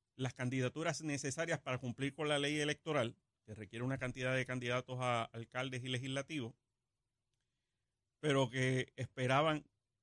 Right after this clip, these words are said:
mantener la franquicia electoral. ¿Qué te parece que esa sea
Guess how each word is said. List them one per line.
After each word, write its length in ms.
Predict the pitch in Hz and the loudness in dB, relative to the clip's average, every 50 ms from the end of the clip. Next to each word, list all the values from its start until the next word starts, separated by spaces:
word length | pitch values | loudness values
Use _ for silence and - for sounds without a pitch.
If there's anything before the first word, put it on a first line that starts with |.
| _ _ _ _ | _ _ _ _
mantener 460 | - 131 127 131 127 127 127 131 143 | -4 -2 -2 -2 0 0 0 2 2
la 100 | 156 131 | 2 2
franquicia 500 | - - 120 110 104 - 107 120 - 147 | 0 -2 -4 -6 -6 -6 -8 -8 -6 -4
electoral. 480 | 127 127 113 - - 101 98 98 87 90 _ _ _ _ _ _ _ _ _ _ _ _ _ _ _ | -2 -2 -2 -4 -6 -10 -8 -8 -10 -12 _ _ _ _ _ _ _ _ _ _ _ _ _ _ _
¿Qué 100 | - 156 | -8 -8
te 180 | 156 - 143 139 | -6 -4 -6 -4
parece 460 | - 160 147 151 175 160 - 147 - | 0 2 2 2 2 0 0 -4 -8
que 220 | - 117 117 131 | -6 -4 -2 -2
esa 200 | 143 - - 165 | 0 -2 -2 -4
sea 440 | 139 - - 156 143 123 110 110 131 | -6 -6 -4 -4 -2 -2 -2 -4 -8